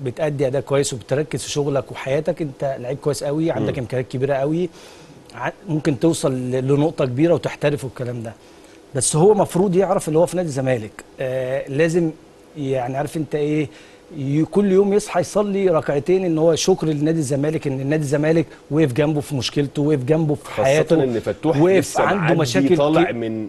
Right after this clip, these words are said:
Speaker 2: من، يعني
Speaker 1: من
Speaker 2: من
Speaker 1: كارثة.
Speaker 2: ابتلاء ومحنة.
Speaker 1: بالظبط.
Speaker 2: يعني يصلي ويشكر ربنا
Speaker 1: ربنا
Speaker 2: ويحمد فضله
Speaker 1: إن هو في
Speaker 2: الصبح
Speaker 1: الآخر
Speaker 2: وبالليل وبعد الظهر ان هو
Speaker 1: لا.
Speaker 2: خرج منها بالشكل ده.
Speaker 1: و-، و-، وكان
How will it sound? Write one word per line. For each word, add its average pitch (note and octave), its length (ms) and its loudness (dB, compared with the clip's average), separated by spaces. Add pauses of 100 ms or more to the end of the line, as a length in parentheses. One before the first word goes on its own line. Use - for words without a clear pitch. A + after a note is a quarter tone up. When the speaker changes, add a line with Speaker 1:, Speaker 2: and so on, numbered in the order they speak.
Speaker 2:
من، G#2+ 300 -6
يعني F#2+ 160 -4
Speaker 1:
من C#3+ 60 -2
Speaker 2:
من G2+ 60 -4
Speaker 1:
كارثة. F#3 360 0
Speaker 2:
ابتلاء D3 280 0
ومحنة. D#3 500 2
Speaker 1:
بالظبط. C#3 420 0 (200)
Speaker 2:
يعني G2+ 340 -4
يصلي D3 380 0
ويشكر C3 420 2
ربنا A2 280 2
Speaker 1:
ربنا D3 140 4
Speaker 2:
ويحمد A3+ 400 4
فضله D#3 520 -2
Speaker 1:
إن F3 140 2
هو F3 100 2
في G#3+ 80 4
Speaker 2:
الصبح - 140 2
Speaker 1:
الآخر A3 260 2
Speaker 2:
وبالليل B2 400 0
وبعد A#2+ 300 2
الظهر C#3+ 440 0 (140)
ان A#2+ 140 -2
هو C3+ 140 2
Speaker 1:
لا. D#3+ 300 4
Speaker 2:
خرج D3+ 300 -2
منها D3+ 220 0
بالشكل - 360 -2
ده. C#3+ 40 2
Speaker 1:
و-، E3+ 400 4
و-، D#3+ 260 0
وكان F#3+ 420 -2